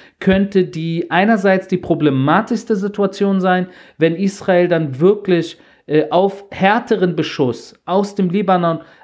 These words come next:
auch noch härter angreifen wird, dann befinden wir uns sehr bald schon in einer Situation, äh, die den Gazastreifen beziehungsweise die israelisch-Gaza-, äh, äh, Kampfsituation in den Schatten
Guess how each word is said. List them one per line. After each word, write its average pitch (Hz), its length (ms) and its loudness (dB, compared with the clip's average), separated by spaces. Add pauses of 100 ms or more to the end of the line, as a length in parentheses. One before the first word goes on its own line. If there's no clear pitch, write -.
(140)
auch 220 540 0
noch 190 640 0
härter 190 760 0
angreifen 185 680 -2
wird, 170 280 0 (380)
dann 175 260 4
befinden 180 400 0
wir 170 100 0
uns 165 240 -2
sehr 156 400 0
bald 160 320 2
schon 170 180 -6
in 151 60 -2
einer 147 260 0
Situation, 151 840 0 (300)
äh, 151 180 0
die 165 300 0
den 151 240 2
Gazastreifen 175 960 0
beziehungsweise 160 640 -2
die 147 160 -4
israelisch-Gaza-, 165 1300 0 (340)
äh, 147 540 2
äh, 147 40 -6
Kampfsituation 156 1400 0 (300)
in 151 160 0
den 147 160 4
Schatten 127 760 -4